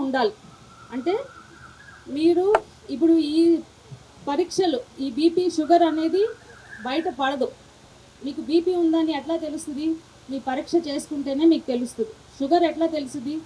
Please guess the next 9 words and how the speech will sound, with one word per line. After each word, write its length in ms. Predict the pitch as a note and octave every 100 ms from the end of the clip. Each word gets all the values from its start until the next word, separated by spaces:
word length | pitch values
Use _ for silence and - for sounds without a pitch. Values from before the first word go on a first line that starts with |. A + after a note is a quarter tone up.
| - - - A#3
మీరు 220 | C4+ C#4
షుగర్ 320 | - C4+ D#4+ D4
పరీక్ష 220 | D4 - D4+
చేసుకుంటేనే 640 | C#4 D4 - C#4+ C#4 C4+ E4+
తెలుస్తుంది. 460 | D4 B3 A#3 G3+ - - - - - - -
So, 100 | D#4+ -
ఏవైనా 580 | B3 D4+ E4+ F4+ G4 G4+ - -
సమస్యలు 520 | C4 E4 F4 F4+ D4
ఉంటే 360 | C#4+ E4+ G4+